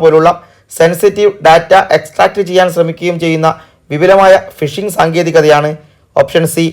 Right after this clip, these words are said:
വെബ് ജാക്കിംഗ്. നാൽപത്തിനാല്, സ്വതന്ത്രമായി ആക്സസ് ചെയ്യാനും പരിഷ്കരിക്കാനുമുള്ള ഒരു സോഫ്റ്റ്വെയറിനെ ഡാഷ് എന്ന് പറയുന്നു. ഓപ്ഷൻ ഡി, ഓപ്പൺ സോഴ്സ് സോഫ്റ്റ്വെയർ ആണ്.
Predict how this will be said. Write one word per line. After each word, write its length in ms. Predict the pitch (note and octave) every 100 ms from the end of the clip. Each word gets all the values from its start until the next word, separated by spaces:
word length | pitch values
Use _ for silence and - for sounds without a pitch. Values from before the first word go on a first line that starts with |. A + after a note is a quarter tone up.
| - _ _ _ B2
വെബ് 240 | F3 E3+ D3
ജാക്കിംഗ്. 400 | C3 - G2+ - _ _ _ _ _ _ _ _ _ _
നാൽപത്തിനാല്, 640 | D#3+ F#3+ G#3+ G#3 G3+ F#3+ G3 - _ _ _
സ്വതന്ത്രമായി 600 | - E3+ G3+ G#3+ G#3+ G#3+ G#3 E3
ആക്സസ് 340 | E3+ G3+ F#3+
ചെയ്യാനും 360 | F3+ E3 D#3+ E3+ E3
പരിഷ്കരിക്കാനുമുള്ള 800 | D#3 D#3+ G3 F#3 G3 F#3 E3+ E3+ D#3+
ഒരു 100 | E3
സോഫ്റ്റ്വെയറിനെ 680 | E3 E3 G3 F3+ E3 D#3+ D#3+ - -
ഡാഷ് 300 | D3+ E3+ E3+ -
എന്ന് 120 | D3+ C3
പറയുന്നു. 320 | B2+ A2+ G#2+ - _ _ -
ഓപ്ഷൻ 280 | C#3+ - E3 D#3
ഡി, 80 | G3 - - D#3+
ഓപ്പൺ 280 | E3 G3+ G#3 -
സോഴ്സ് 280 | E3+ E3 _ -
സോഫ്റ്റ്വെയർ 420 | C3+ - B2+ A2+
ആണ്. 100 | G#2